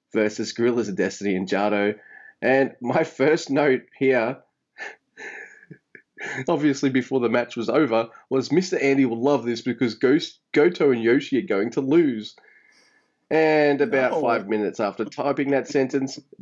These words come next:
Speaker 1: Jado jobs to the butterfly lock. So Yuya Uemura technically beat Bullet Club.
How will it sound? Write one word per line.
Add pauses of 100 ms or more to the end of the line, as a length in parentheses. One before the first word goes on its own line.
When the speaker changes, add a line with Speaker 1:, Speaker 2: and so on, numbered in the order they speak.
Speaker 1:
Jado
jobs
to
the
butterfly
lock. (320)
So
Yuya
Uemura
technically
beat
Bullet
Club.